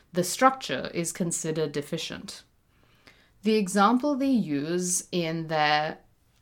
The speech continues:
September tenth, twenty eighteen podcast is Johnny Cash, a United States country singer from the mid to late twentieth century. Gillen also points out that what is femme identifying in some languages, for example U S English,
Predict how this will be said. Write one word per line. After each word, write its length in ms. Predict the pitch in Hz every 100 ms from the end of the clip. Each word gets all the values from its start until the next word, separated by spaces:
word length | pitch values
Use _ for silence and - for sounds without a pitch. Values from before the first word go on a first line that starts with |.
| -
September 680 | - - 196 - 190 190 190
tenth, 440 | 190 165 160 -
twenty 400 | - 165 156 165
eighteen 340 | 147 - 156 151
podcast 880 | 170 170 - 156 170 185 - - - - - - -
is 220 | - 185
Johnny 360 | 156 196 202 190
Cash, 560 | 185 143 - - - -
a 80 | 190
United 540 | 180 190 185 214 254
States 520 | 233 - 208 208 - -
country 380 | - 196 196
singer 340 | 190 160 143 156
from 220 | - 160
the 100 | 165
mid 320 | 165 165 170
to 120 | - 180
late 460 | 165 147 147 -
twentieth 500 | - 156 143 156 143
century. 600 | - 135 - - - - - _ _ _ _ - _ _ _ _ 175
Gillen 320 | 247 311 311
also 320 | 240 247 240
points 380 | 220 180 180 -
out 260 | 190 156 151
that 160 | 156
what 160 | 160 175
is 160 | 180
femme 380 | - - 214 247
identifying 840 | 226 190 175 190 - 185 175 170
in 140 | 165 156
some 340 | - 226 226
languages, 640 | 156 139 139 147 147 180 180
for 160 | 165
example 440 | 147 143 135 135 147
U 180 | 180 214
S 240 | 170 -
English, 580 | 143 147 180 202 -